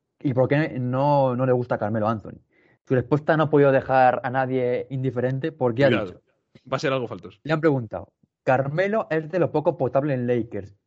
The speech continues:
Speaker 1: como sexto hombre, ¿por qué quieres traspasarlo?". Su respuesta es, "Porque no defiende nada, pero nada, las cuatro letras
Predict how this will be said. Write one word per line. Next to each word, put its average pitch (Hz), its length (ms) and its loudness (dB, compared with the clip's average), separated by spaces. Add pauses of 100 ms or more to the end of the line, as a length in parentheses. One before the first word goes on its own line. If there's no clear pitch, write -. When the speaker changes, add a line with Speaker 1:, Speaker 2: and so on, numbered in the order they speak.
Speaker 1:
como 131 280 -2
sexto 160 540 -2
hombre, 101 300 -2 (120)
¿por 131 180 0
qué 151 100 2
quieres 151 220 0
traspasarlo?". 117 600 -6 (120)
Su 135 80 -8
respuesta 120 540 -4
es, - 160 -20 (640)
"Porque 120 420 0
no 135 380 -4
defiende 175 880 -4
nada, 131 640 0
pero 131 200 0
nada, 214 540 0 (200)
las 131 320 -4
cuatro 156 440 2
letras 185 480 -4